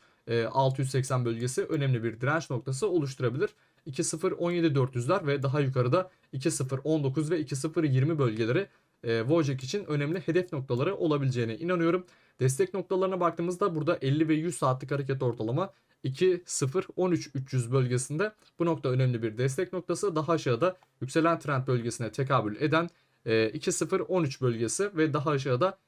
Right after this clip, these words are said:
iki sıfır on iki altı yüz ve iki sıfır on bir yedi yüz bölgeleri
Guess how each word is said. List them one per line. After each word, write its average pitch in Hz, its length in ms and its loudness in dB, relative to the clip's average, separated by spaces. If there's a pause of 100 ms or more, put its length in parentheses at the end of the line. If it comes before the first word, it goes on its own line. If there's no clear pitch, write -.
iki 160 180 0
sıfır 160 340 -2
on 156 120 -2
iki 160 160 0
altı 165 220 2
yüz 175 120 -2
ve 165 240 2
iki 160 180 0
sıfır 139 340 -4 (320)
on 170 240 2
bir 175 100 2
yedi 135 260 4
yüz 123 180 0
bölgeleri 117 500 0